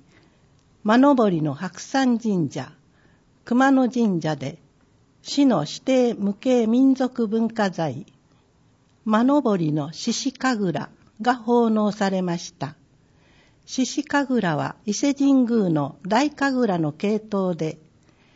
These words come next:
江戸時代に旧小櫃村田原田の白山神社より伝授されたものと伝えられています。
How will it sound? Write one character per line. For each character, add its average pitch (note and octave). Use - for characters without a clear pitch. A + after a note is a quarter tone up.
江 G3
戸 B3
時 B3
代 F#3
に D#3
旧 C4
小 F#3+
櫃 B3
村 A3
田 G3
原 A3
田 F#3
の F3
白 -
山 D4
神 C4
社 E3
よ E3+
り D#3
伝 B3+
授 F3
さ F3+
れ G#3
た G3+
も F#3+
の F#3
と B3
伝 A3+
え G#3+
ら G#3
れ F#3+
て F#3
い F3
ま D#3
す。 -